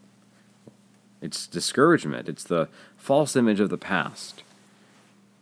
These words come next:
It's another state that entices us to give up on what we're doing. Or maybe we're just jumping from one devotional practice to another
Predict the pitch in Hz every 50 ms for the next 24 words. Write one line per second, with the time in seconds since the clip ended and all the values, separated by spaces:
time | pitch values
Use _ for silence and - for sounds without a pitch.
0 | _ _ _ _ _ - - - 98 90 104 127 131 120 110 - - - - 113
1 | 104 87 - - - 90 85 82 80 80 78 - 95 90 90 82 90 80 82 78
2 | 71 - - - 76 76 90 78 78 73 71 - 82 80 78 76 - - - 147
3 | 71 - 143 131 113 107 101 101 - _ _ _ _ _ _ _ _ _ _ _
4 | - - - - - - 90 98 117 123 135 113 98 95 80 - 90 80 - -
5 | - - - _ _ _ _ - - - 107 107 104 - 98 85 78 73 67 -
6 | - 78 76 76 73 76 82 90 90 87 87 80 80 80 76 87 87 - - 90
7 | 80 - - 71 73 - - 80 78 76 - - - - 80 78 123 127 - -
8 | - -